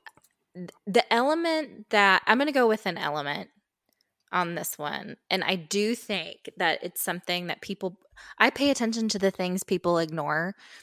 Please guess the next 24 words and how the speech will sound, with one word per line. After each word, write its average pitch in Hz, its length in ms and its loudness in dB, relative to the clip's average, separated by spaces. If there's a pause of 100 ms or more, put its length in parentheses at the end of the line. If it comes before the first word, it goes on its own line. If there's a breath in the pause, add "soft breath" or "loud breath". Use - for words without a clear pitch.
(640 loud breath)
And 208 220 2
one 202 160 4
of 226 220 -2
the, 196 500 4 (880)
the 185 220 -2
things 185 320 -2
that 175 100 0
I 175 60 2
think 175 180 -4
is 165 80 -4
a 170 80 0
hidden 185 420 -4
gem 185 320 -2
to 185 140 -8
really 180 340 -2
show, 175 220 0
and 175 80 0
we 180 60 -2
talked 170 240 -2
about 220 160 0
it - 80 2
earlier, 190 480 4
that 175 260 -8
Gra-, 180 380 2